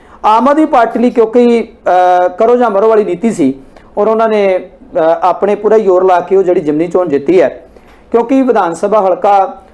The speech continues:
ਹੁਣੇ-ਹੁਣੇ ਚੋਣਾਂ ਹੋ ਕੇ ਹਟੀਆਂ ਨੇ, ਤੇ ਹੁਣ ਜਿਹੜੀਆਂ ਜ਼ਿਮਨੀ ਚੋਣਾਂ ਨੇ, ਉਹਦੇ ਵਿੱਚੋਂ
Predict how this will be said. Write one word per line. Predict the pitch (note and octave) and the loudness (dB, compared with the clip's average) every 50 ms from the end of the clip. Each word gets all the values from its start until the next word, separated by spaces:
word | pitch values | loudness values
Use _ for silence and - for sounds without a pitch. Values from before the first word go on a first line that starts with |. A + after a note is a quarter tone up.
| _ - - | _ -4 -2
ਹੁਣੇ-ਹੁਣੇ | A3 B3 C4+ B3+ B3+ B3+ B3 | 0 2 2 2 2 0 0
ਚੋਣਾਂ | B3 A#3+ G#3 G3+ G#3 | 0 -2 0 0 0
ਹੋ | G#3 G#3+ | -2 -2
ਕੇ | G#3+ A3 G#3 F#3 | 0 0 0 0
ਹਟੀਆਂ | C#3+ - D3 F3 G#3+ A3 | 0 -2 -2 0 0 0
ਨੇ, | F#3+ C3 - - - - - - - - | -2 -4 -6 -12 -20 -20 -20 -20 -12 -2
ਤੇ | - - | -2 0
ਹੁਣ | - A3 B3+ C#4+ D4 C#4 | 0 2 0 2 2 2
ਜਿਹੜੀਆਂ | B3 B3 A#3 B3 B3+ B3 | 2 0 0 2 0 0
ਜ਼ਿਮਨੀ | F#3+ F3 F#3+ F#3+ G3+ A#3 | 0 -2 -2 0 0 -2
ਚੋਣਾਂ | A#3 A3+ G#3+ G3 F#3 F3+ F3 | -2 -2 -4 -2 -2 -2 -2
ਨੇ, | E3 C#3+ C3 C3+ C3+ - - - - - - _ _ | -2 -4 -4 -6 -8 -16 -20 -20 -20 -20 -20 _ _
ਉਹਦੇ | G#3 G#3+ G#3+ A3+ A3 | -2 0 2 2 2
ਵਿੱਚੋਂ | G#3 - - - G#3+ G#3+ G3+ G3 F#3+ - | 0 -2 -2 -2 -2 0 0 -2 -2 -4